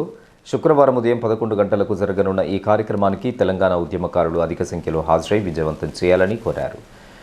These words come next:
ప్రత్యేక తెలంగాణ రాష్ట్ర సాధన కోసం పది సంవత్సరాల పాటు అలుపెరగని పోరాటం చేసి ఉద్యమకారులు ఆర్థికంగా చితికిపోయారని ఆవేదన వ్యక్తం చేశారు. ఎన్నికల సందర్భంగా ఇచ్చిన హామీ మేరకు కాంగ్రెస్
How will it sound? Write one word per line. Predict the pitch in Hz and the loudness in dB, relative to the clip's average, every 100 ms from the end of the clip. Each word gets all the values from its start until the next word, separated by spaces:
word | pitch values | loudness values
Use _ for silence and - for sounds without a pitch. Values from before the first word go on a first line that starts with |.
| - - | -16 2
ప్రత్యేక | 123 127 160 151 135 | 4 8 8 8 8
తెలంగాణ | 127 123 120 110 | 8 6 8 6
రాష్ట్ర | 117 127 110 | 6 0 0
సాధన | 107 107 104 | 0 0 -2
కోసం | 104 107 98 | -2 -2 -2
పది | 98 90 | -2 -2
సంవత్సరాల | 101 107 107 101 92 | -2 -2 0 2 2
పాటు | 92 92 90 | 0 2 0
అలుపెరగని | 95 104 104 104 90 | 0 0 0 0 0
పోరాటం | 95 95 95 90 | 0 0 -2 -4
చేసి | 90 - 120 - | -4 -2 -4 -4
ఉద్యమకారులు | 82 92 90 90 92 107 85 85 | -4 -2 2 2 2 0 2 2
ఆర్థికంగా | - 120 110 98 98 | 0 -4 -2 0 -2
చితికిపోయారని | 87 - 90 - 85 85 90 117 82 | -4 -8 -4 0 2 2 0 -2 0
ఆవేదన | 82 104 104 76 | 0 0 -2 -4
వ్యక్తం | 73 82 76 | -6 -6 -6
చేశారు. | 71 - 65 - - - - - - 104 | -8 -4 -6 -6 -18 -20 -20 -16 2 6
ఎన్నికల | 143 151 143 | 8 8 8
సందర్భంగా | 131 127 117 120 113 110 | 6 6 6 6 6 6
ఇచ్చిన | - 110 104 | 2 2 4
హామీ | 104 110 104 | 2 2 2
మేరకు | 104 101 117 143 | 2 2 -2 0
కాంగ్రెస్ | 104 107 120 | 2 2 -2